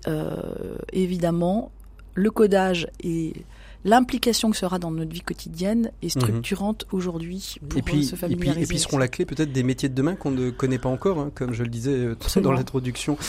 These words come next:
Speaker 2: David, comment prend le rectorat cette, cette démarche ? Comment, quand vous êtes allé les voir en disant, « Moi, dans cette école d'application, je vais mettre en place, euh, cette démarche, elle est dans le programme, euh, depuis deux mille quinze, euh, on doit l'enseigner aujourd'hui. »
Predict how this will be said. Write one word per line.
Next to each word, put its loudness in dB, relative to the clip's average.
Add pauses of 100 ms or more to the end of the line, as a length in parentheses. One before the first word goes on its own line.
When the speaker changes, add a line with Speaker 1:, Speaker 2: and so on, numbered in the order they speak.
(320)
Speaker 2:
David, 4
comment 6
prend 4
le 4
rectorat 2
cette, 0
cette 0
démarche ? 2
Comment, 4
quand 0
vous 2
êtes 0
allé 4
les 4
voir 4
en 2
disant, « 0
Moi, 0
dans 0
cette -6
école 0
d'application, 0
je -4
vais 2
mettre -2
en -4
place, -2
euh, 0
cette -4
démarche, 2
elle 4
est 4
dans 2
le 0
programme, 2
euh, 2 (320)
depuis 0
deux 4
mille 2
quinze, 2
euh, 2
on 0
doit 2
l'enseigner 0
aujourd'hui. » 0